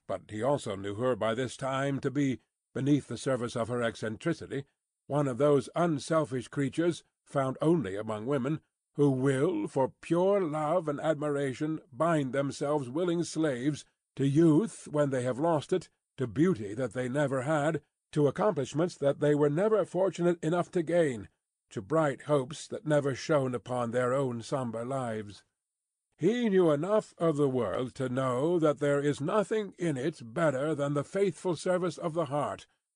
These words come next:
So rendered and so free from any mercenary trait, he had such an exalted respect for it, that in the retributive arrangements made by his own mind —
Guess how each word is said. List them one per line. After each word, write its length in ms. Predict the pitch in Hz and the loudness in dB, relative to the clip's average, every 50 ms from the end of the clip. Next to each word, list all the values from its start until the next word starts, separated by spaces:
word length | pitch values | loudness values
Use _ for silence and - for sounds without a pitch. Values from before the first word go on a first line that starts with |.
| _ _ _ _ _ _ _ _ _ | _ _ _ _ _ _ _ _ _
So 560 | - - - 165 156 160 170 190 202 220 214 180 | -14 -4 -2 0 2 4 4 6 6 6 4 2
rendered 480 | 165 175 170 165 160 170 185 196 175 | 2 2 2 2 2 2 0 0 0
and 220 | 160 156 160 156 - | 0 0 0 0 2
so 300 | - 180 180 190 175 151 | 2 2 4 4 2 0
free 320 | - 160 160 165 180 175 | 0 2 2 4 4 4
from 180 | 143 151 151 165 | 2 0 2 2
any 200 | 160 160 156 147 | 2 2 2 2
mercenary 640 | 151 165 165 147 - 151 143 151 147 139 135 135 131 | 2 2 0 0 0 -2 0 0 0 0 -2 -4 -4
trait, 360 | - 160 160 160 160 156 - _ _ _ _ _ _ _ - | -4 -2 2 2 2 2 0 _ _ _ _ _ _ _ 0
he 160 | 151 160 151 | 4 4 4
had 240 | 143 151 151 143 - | 4 4 0 0 0
such 300 | - 214 208 180 - - | -2 -2 -2 -2 -6 -6
an 120 | - 156 147 | -4 -2 -2
exalted 580 | 139 123 110 110 - 196 214 180 151 143 131 | -2 -2 -4 -6 -2 0 0 2 2 0 0
respect 460 | 113 123 110 - - 185 185 170 - - | 0 -6 -6 -4 0 0 0 0 0 -6
for 280 | - - 104 110 147 | -12 -8 -6 -2 -2
it, 140 | 170 165 - _ _ _ _ _ _ | -4 -4 -6 _ _ _ _ _ _
that 160 | - 143 151 156 | -4 -4 -2 2
in 160 | 175 156 151 | 2 2 4
the 80 | 151 | 4
retributive 640 | 143 147 143 - - 262 262 220 190 165 - 165 151 143 147 | 4 2 2 2 0 -4 0 2 0 2 2 2 0 2 0
arrangements 720 | 139 135 175 190 175 151 110 95 98 101 135 143 - - | 0 2 4 4 2 2 0 -4 -8 -8 -8 -8 -8 -6
made 280 | 139 147 151 170 175 147 | -4 0 2 2 2 2
by 180 | 156 147 143 | 0 -2 0
his 160 | 151 156 147 - | 0 0 0 0
own 320 | - 175 190 185 170 156 | 0 2 2 4 4 4
mind — 580 | 151 160 156 131 113 113 139 170 196 196 156 | 2 2 0 0 -2 -4 -4 -4 -4 -4 -6